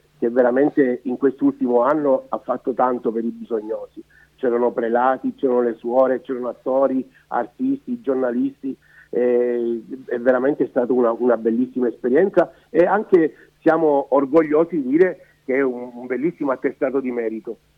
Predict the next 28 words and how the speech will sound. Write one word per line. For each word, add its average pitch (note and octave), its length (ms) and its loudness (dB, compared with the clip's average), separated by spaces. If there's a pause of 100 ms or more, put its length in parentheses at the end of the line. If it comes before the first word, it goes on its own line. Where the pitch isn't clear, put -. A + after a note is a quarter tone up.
(160)
perché, A#2+ 540 0
eh, B2 640 -6
dice D3 280 0
il C3+ 220 0
Salmo D3+ 520 -2 (180)
che - 100 -4
all'andar C#3+ 560 0
si D3+ 80 -4
va D3 160 0
piangendo, D3+ 1000 -4
gettando C#3+ 500 -4
il B2 120 -10 (100)
seme, F3 400 -4 (260)
ma C#3+ 180 -6
al C3+ 60 -6
ritorno E3 500 -4
si D#3 120 -10
viene D3+ 240 -4
cantando, D#3+ 720 -2
portando D#3 500 -2
i D3 60 0
covoni. A#2 580 -6 (680)
Questa C#3+ 280 0
è C#3+ 40 4
una C#3 100 0
cosa D3 240 -2
molto C#3+ 280 0
bella. B2 220 -2